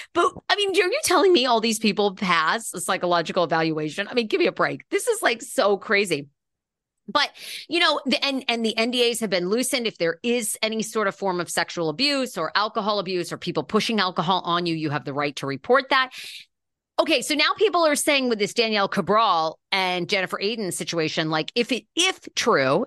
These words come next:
if, big if, if true, D-, Danielle's gonna be fired, right? I mean, because this is, this is, like, alcohol in, you know, not safe. Uh, you know, maybe producers didn't ask or force Jennifer or,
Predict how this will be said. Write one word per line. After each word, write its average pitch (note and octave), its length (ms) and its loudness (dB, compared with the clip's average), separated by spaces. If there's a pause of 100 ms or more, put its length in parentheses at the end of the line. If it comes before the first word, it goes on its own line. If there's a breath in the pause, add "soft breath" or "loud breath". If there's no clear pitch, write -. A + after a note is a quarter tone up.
if, D#3+ 400 -2 (120)
big E3 220 -2
if, C3 300 -6 (120)
if A3 180 0
true, D3+ 380 0 (560 loud breath)
D-, C4 320 -4
Danielle's C#4+ 540 2
gonna C4+ 140 4
be C4+ 100 2
fired, B3+ 480 2
right? G3 320 4
I A#3 100 2
mean, A#3+ 220 -2
because A3 400 0
this A#3 200 -4
is, B3 140 -6
this A3 160 -2
is, A3+ 100 -6
like, G3 220 0
alcohol F#3+ 440 2
in, F3+ 260 -4
you F#3 140 -2
know, D3+ 100 -2
not D#3 300 -2
safe. D4+ 680 -2 (100)
Uh, E3 520 2 (200)
you G3 200 -2
know, E3+ 340 2 (800)
maybe D#3+ 240 2
producers F3 480 0
didn't D#3+ 300 -4
ask E3 420 0
or E3+ 160 2
force F3+ 340 -2
Jennifer F3 400 0
or, D3+ 400 -2